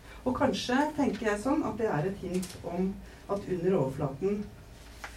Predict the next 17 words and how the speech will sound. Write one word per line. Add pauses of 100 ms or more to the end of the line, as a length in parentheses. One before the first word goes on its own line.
(720)
at
vi
blir
invitert
under
overflaten
til
en
underbevisst (160)
tilstand. (1120)
Fortsatt
så
har
vi
ikke
åpnet
boka,